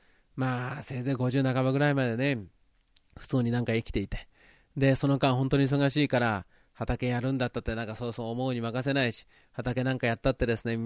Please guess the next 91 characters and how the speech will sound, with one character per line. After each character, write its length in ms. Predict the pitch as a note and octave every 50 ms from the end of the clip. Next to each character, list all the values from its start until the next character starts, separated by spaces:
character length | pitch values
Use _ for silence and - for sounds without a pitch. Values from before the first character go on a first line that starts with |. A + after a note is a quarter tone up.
| A#2 G2+ F2+ E2 - - A2+ A#2
食 320 | - - B2+ B2 - C#3
に、 220 | C3+ C3+ C3+ C3 - -
飯 280 | A2+ C3 B2+ - -
の 100 | C#3 C3+ -
足 160 | - C3 -
し 20 | D3
に 80 | D3+
も 80 | C#3+ C3+
な 120 | C3 B2
ら 120 | B2+ D3 D#3+
な 100 | D#3+ D3
い 60 | B2
と 160 | - A#2+ A#2
思 180 | A#2 C3+ D3 D3
い、 80 | C3+ - - _
思 240 | A#2+ B2 B2+ C#3+ C#3+
え 40 | C#3
れ 60 | C3
ば 180 | A#2 A#2 G#2+
そ 140 | G2+ - C3
ん 60 | C3
な 80 | C3 C3+
こ 100 | C3 D#3
と 80 | D#3 C#3+
も 80 | B2
や 80 | A2+ A#2+
る 80 | C3
気 80 | B2+ -
も 80 | C#3+ C3+
な 140 | C3 C3
く 100 | - D3+
な 80 | D3+ D3+
る 100 | C#3 C3+
し、 140 | - - - - - - - - - - - _ _ -
で、 100 | C3+ B2+
観 220 | - - C3+ C3+
光 200 | C3 - C#3+ C3+
と 120 | B2 C#3+
か 100 | C3+ C3+
な 120 | B2+ C3 C3
ん 20 |
か 80 | - B2+
行 160 | B2 A#2+ A#2
っ 20 |
て 140 | - - D3+
も 100 | C#3+ C3+
で 140 | A#2+ A#2+ A2
す 80 | - B2+
ね、 160 | B2+ B2 A#2+
ま 80 | A#2+
あ 40 | A2+
そ 140 | - - C#3
の 60 | C#3
時 180 | D#3 D#3+ - D3+
は 60 | C3+
い 60 | C#3
い 20 | C#3+
ん 60 | C#3+
で 100 | C#3 B2
す 80 | -
け 80 | - B2+
ど 80 | B2 B2
も 80 | A#2+
ね、 260 | B2 B2+ B2 A#2 A2+ - _ - - - _ _
ま 180 | - C3+ B2+ B2+
あ 20 |
な 140 | B2 C3+ C3+
ん 20 |
か 100 | - B2+
職 240 | A#2+ - C#3 B2 C#3+
場 140 | C3 C3 C3
に 60 | C3
戻 180 | B2+ C3 C#3 D#3
っ 20 |
て 140 | C#3+ - C#3+
み 60 | C3
れ 40 | B2
ば 60 | B2
ど 120 | A2+ C#3 D3
う 40 | C#3+
し 100 | - -
よ 60 | C3+
う 60 | B2+
か 80 | - C3
っ 40 | -
て 120 | - C3
話 240 | C3+ D3 D3+ - E3+
も 100 | C#3+ C3
な 100 | C3+ D3+ D#3
る 80 | C3+
し、 180 | - - -